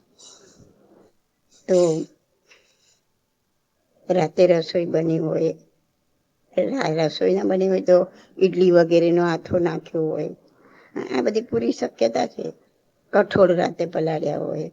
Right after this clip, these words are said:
વટાણા, ચણા, તો જેને ભક્ષ્ય, ભક્ષ્ય વિશે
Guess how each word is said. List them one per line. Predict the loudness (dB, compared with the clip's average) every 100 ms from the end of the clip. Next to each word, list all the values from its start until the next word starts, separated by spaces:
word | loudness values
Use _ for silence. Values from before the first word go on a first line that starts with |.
| _ _ _ _ _ _ _ _ -8
વટાણા, | -6 -4 -4 -2 -4
ચણા, | -6 -6 -6 -8 -10 -12 -16 _ _ _ _ _ _ _ _ _ _ _ _ _ _ _ _ _ _ _ _ _ _ _ _ _ _ _ _ _ _ _ _ _ _ _ _ _ _ _ _ _ _ -6
તો | 0
જેને | 4 6
ભક્ષ્ય, | 6 4 0 -2 0 0
ભક્ષ્ય | 0 -4 -8 -6 -2 0 -2 -4 _ _ _ _ _ _ _ _ _ _ _ _ _ _ _ _ -20 -20 -20 _
વિશે | -6 -4 -4 0 4 2